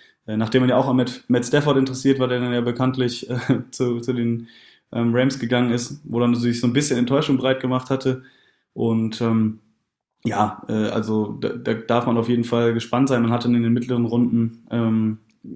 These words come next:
so in der Breite sich ein bisschen besser aufgestellt, in der O-Line mit Banks, dem Guard und, äh, dann noch einen Cornerback gedraftet mit Embry Thomas, ähm, wo man sicherlich auch noch ein bisschen Tiefe vertragen konnte.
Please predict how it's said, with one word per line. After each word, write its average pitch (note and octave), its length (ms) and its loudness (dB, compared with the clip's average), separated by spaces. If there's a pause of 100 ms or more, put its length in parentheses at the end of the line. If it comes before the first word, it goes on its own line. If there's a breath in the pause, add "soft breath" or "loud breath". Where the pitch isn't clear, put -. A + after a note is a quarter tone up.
(220)
so A2+ 260 -4
in A#2 80 -2
der A2+ 100 2
Breite C3 280 0
sich B2 140 0
ein A#2+ 80 0
bisschen A#2+ 180 -2
besser A#2 220 -2
aufgestellt, A#2 440 -4
in A#2 80 0
der - 120 0
O-Line A#2+ 380 0 (440 loud breath)
mit A2 160 -8
Banks, A#2+ 360 0
dem A2+ 180 0
Guard A2+ 480 0
und, A2 420 -2
äh, G#2+ 220 -4
dann G#2+ 140 -6
noch G#2+ 120 -4
einen A2 120 -4
Cornerback A#2 380 -2
gedraftet A2+ 520 -4
mit A2+ 140 -6
Embry A2+ 260 -2
Thomas, A#2 440 -2 (440 soft breath)
ähm, G#2+ 180 -4
wo A2 60 -6
man A2 140 0
sicherlich A2+ 320 -2
auch B2 80 0
noch A#2+ 100 4
ein A#2 60 0
bisschen A2+ 240 0
Tiefe A#2+ 240 -2
vertragen A#2 420 -2
konnte. A2+ 440 -4